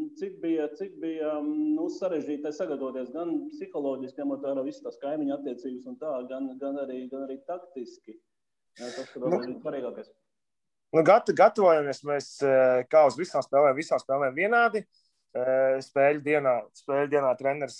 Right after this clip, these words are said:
Speaker 2: eh, sagatavo, Raimonds Feldmans sagatavo video, komandas stiprās vājās puses, sagatavo,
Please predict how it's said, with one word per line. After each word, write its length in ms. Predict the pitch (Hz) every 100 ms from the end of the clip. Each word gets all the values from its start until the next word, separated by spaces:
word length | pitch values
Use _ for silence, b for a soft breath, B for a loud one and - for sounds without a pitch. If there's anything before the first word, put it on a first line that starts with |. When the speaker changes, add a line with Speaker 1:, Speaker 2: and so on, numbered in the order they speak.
| 131
Speaker 2:
eh, 100 | 123
sagatavo, 540 | - 135 131 127 120
Raimonds 320 | 120 131 139
Feldmans 360 | - 131 139 120
sagatavo 360 | 139 127 120 117
video, 480 | 175 202 202 170 - _ _ _
komandas 320 | 139 131 123 -
stiprās 380 | 143 143 120 147
vājās 380 | 151 196 185 -
puses, 440 | 180 180 156 - _ b b _
sagatavo, 540 | - 135 135 131 127